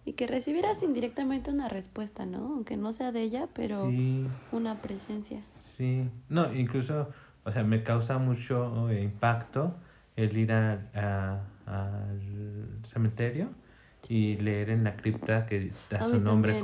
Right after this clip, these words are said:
Speaker 2: completo.
Speaker 1: Mm.
Speaker 2: Y, pero, pero no me había pasado, no me había encontrado con alguien que se llamara Elisa. Eh, bueno, Elizabeth.
Speaker 1: Ujú.
Speaker 2: Y, y te digo, ese día, o sea, luego, luego me di cuenta que yo estaba, o sea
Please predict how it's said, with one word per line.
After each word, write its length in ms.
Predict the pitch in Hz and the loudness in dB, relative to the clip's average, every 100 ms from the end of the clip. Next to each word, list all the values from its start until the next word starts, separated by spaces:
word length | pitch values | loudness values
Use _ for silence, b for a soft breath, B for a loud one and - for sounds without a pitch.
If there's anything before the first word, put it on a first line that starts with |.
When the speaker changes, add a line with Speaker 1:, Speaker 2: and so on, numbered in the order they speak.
| - | 0
Speaker 2:
completo. 580 | - 117 120 120 95 98 - | 0 2 2 0 -4 -4 -6
Speaker 1:
Mm. 300 | 233 233 226 - | -4 -4 -8 -10
Speaker 2:
Y, 240 | - 107 104 101 - | -2 0 0 -2 2
pero, 380 | 110 107 107 - 110 | 4 4 4 0 -2
pero 180 | 117 117 | 2 6
no 260 | 117 127 135 | 8 8 8
me 80 | 135 | 6
había 260 | 123 120 | 4 2
pasado, 520 | - 113 113 110 117 | 0 0 2 4 4
no 120 | 117 113 | 4 6
me 60 | |
había 120 | 113 113 | 6 4
encontrado 440 | 113 113 113 113 | 4 0 2 2
con 160 | 113 110 | 2 2
alguien 220 | 104 113 | 2 0
que 60 | 113 | 0
se 80 | 101 | -2
llamara 340 | 98 98 107 | 0 0 0
Elisa. 600 | 104 107 113 113 110 98 b b b b - | -2 2 2 2 -2 -6 b b b b -16
Eh, 300 | - 98 - 92 | -4 -4 -2 0
bueno, 180 | 107 98 98 | 2 2 -2
Elizabeth. 580 | 95 107 113 120 127 175 - B B B B | -4 0 0 2 2 0 -6 B B B B
Speaker 1:
Ujú. 80 | 226 | -6
Speaker 2:
Y, 20 | 104 101 101 98 101 | -2 0 0 0 -2
y 40 | 98 | 0
te 80 | 104 | -2
digo, 180 | 104 101 | 0 0
ese 360 | 98 104 123 | 0 -2 -2
día, 380 | 120 113 117 104 | 2 2 4 2
o 40 | 95 | 0
sea, 260 | 98 95 - | -2 -4 -8
luego, 240 | - 123 156 | -4 -2 2
luego 160 | 135 131 | 2 2
me 120 | 117 | 2
di 140 | 110 | 2
cuenta 400 | 110 123 120 127 | 2 2 2 2
que 100 | 120 | 0
yo 100 | 107 | 2
estaba, 460 | 110 113 117 113 113 B B _ | 2 2 2 2 0 B B _
o 40 | 113 | 2
sea 200 | 117 | 4